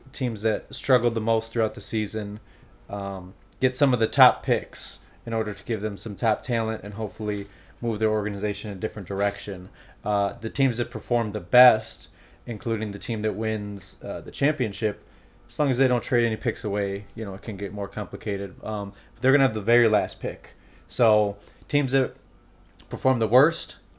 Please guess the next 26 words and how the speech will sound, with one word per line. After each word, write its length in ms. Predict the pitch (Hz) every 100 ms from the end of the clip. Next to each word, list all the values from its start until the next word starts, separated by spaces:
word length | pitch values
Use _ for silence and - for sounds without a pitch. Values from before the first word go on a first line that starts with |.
| _
top 260 | - 131 -
picks. 420 | 156 156 - - - - -
Teams 220 | - 123 107
that 100 | -
perform 300 | 110 117 107
the 60 |
best, 440 | 95 113 113 - - - - - - 117
bottom 320 | 117 113 98
picks. 460 | 117 - - - - -
So 840 | - - 123 113 113 113 110 110 107 - - -
if 160 | 120 120
his 160 | 120 98
son, 600 | - 120 117 113 117 117
depending 320 | 123 160 165
upon 440 | 147 139 131 117 - - - -
where 140 | 131 127
his 180 | 127
son 200 | - 135
is 100 | 120
going 260 | 101 131 143
to 40 | 123
be 140 | 113
drafted 600 | 104 135 160 - 117 107
and 200 | - 110
then 120 | 113
how 280 | 107 117 104